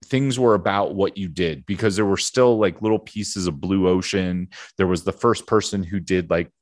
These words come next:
traffic, right? There was the first person who did webinars really well. Nowadays, there are, I mean, I do webinars. There are twenty other people that I can name off that do webinars. You do content. I'm sure you know other people who do content.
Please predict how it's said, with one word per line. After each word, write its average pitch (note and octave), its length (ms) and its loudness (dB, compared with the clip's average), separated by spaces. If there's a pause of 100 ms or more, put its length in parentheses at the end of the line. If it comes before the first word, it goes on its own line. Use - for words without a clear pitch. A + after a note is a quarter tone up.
traffic, - 540 -6
right? F2 240 -2
There F2 100 -2
was E2+ 140 -6
the F2+ 80 -8
first - 340 -4
person F#2 520 -4 (240)
who G#2+ 60 -6
did G#2 200 0
webinars E2+ 600 0
really D#2 200 -4
well. C#2+ 260 -8 (300)
Nowadays, C3 840 2 (640)
there A#2+ 300 4
are, G#2 440 2 (100)
I A2 60 -4
mean, G#2+ 140 0
I G#2 80 0
do B2 140 0
webinars. E2 500 0 (320)
There C3+ 260 2
are F#2 300 -2
twenty D3+ 440 -2
other B2+ 160 -2
people F#2+ 300 -6
that D#2 120 -2
I E2+ 80 -2
can D#2+ 260 -6
name G2 220 0
off F2 240 0
that D#2 120 -6
do D#2 120 -6
webinars. C2 580 -10 (520)
You G#2+ 140 0
do C#3 80 4
content. D#3 500 0
I'm F#2 80 -10
sure D3+ 200 -4
you C#3+ 120 -4
know C#3 200 2
other G#2+ 180 2
people A2+ 380 -4
who F#2+ 100 -6
do F#2+ 200 -4
content. A2 540 -6